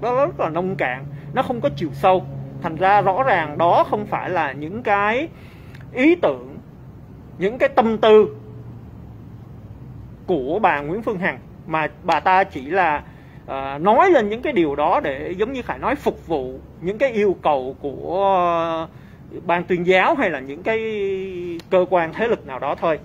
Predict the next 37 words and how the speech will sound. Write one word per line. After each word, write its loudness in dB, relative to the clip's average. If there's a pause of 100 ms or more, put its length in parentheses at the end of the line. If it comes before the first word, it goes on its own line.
(800)
Thì 0
cái 2
đó 6
lại 2
là 0
một -8
chuyện -12
khác. 2 (200)
Ờ, -4 (560)
thì, -2
ờ, -2
giống -2
như -4
Khải -2
nói, 0 (320)
thì -2
trở -2
lại, 0
giống -2
như -4
Khải -6
nói, 0
đó 6
là 6
lý 2
do 6
các -2
bạn 0
còn 0
nhớ, 4
trở 2
lại 0
vấn -4
đề 6
ông 2
Ngô 4
Kỷ. -4